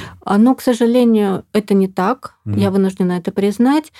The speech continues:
Speaker 1: А, хеликобактер пилори чаще всего заражаются в детстве. А вот, а, после лечения положительный результат достигается девяносто процентов, ну, восемьдесят-девяносто процентов, да, и я, к сожалению, не могу сказать, что вот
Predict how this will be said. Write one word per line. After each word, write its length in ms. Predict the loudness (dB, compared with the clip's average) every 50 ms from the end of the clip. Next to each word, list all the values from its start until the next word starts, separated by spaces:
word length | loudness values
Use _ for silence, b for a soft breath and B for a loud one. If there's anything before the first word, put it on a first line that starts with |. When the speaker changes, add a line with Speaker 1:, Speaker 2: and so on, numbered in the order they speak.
| B B B B B
Speaker 1:
А, 220 | -2 -2 0 -2
хеликобактер 760 | -2 -2 -2 0 0 0 0 0 0 0 -2 -2 -2 -4 -4 -4
пилори 540 | -2 -2 0 0 0 0 -2 -2 -2 -4 -4
чаще 260 | -4 -4 -4 -4 -6
всего 260 | -10 -4 -4 -2 -2 -2
заражаются 680 | -2 -2 -2 -2 -2 -2 -2 -4 -4 -8 -8 -8 -6
в 60 | -6
детстве. 600 | -2 -2 -4 -4 -4 -10 -10 -6 -4 -4 -4 -6 _ -6 -4
А 140 | -2 -2
вот, 240 | 0 0 -2 -2 -4 _ B B B B B B B B B
а, 280 | -2 0 0 0 0 -2 -4 _ -4
после 560 | -2 -2 -2 -2 -2 0 0 2 2 2 2
лечения 920 | 0 0 -2 -2 -4 -2 0 0 2 2 0 0 -2 -2 -4 -6 -10 -14 _ _ _ _ _ -2
положительный 640 | 0 0 0 2 0 -2 -2 0 0 0 2 2
результат 460 | 0 -2 -2 -2 -4 -2 -2 -4 -2
достигается 920 | -2 -6 -8 -8 -4 -4 -2 -2 0 -2 -2 -2 -4 -8 -8 -6 -4 -4
девяносто 500 | -2 -2 -2 0 0 0 0 -2 -6 _ -6
процентов, 760 | -4 -4 -4 -4 -6 -8 -6 -4 -6 -6 -4 -4 -4 -4 -4 _ B B B B B
ну, 100 | 0 2
восемьдесят-девяносто 1040 | 2 2 0 2 2 0 0 0 -4 -4 -2 0 0 0 2 0 0 -2 -6 -10 -8
процентов, 540 | -6 -6 -6 -6 -6 -8 -6 -4 -4 -4 -2
да, 160 | -2 0 0
и 80 | -2 -2
я, 80 | -4
к 60 | -6 -6
сожалению, 440 | -8 -6 -4 -2 -2 -2 0 0 0
не 80 | 0
могу 220 | 0 0 0 -2 -4
сказать, 360 | -6 -6 -8 -8 -8 -8 -8
что 180 | -10 -10 -10 -10
вот 160 | -10 -12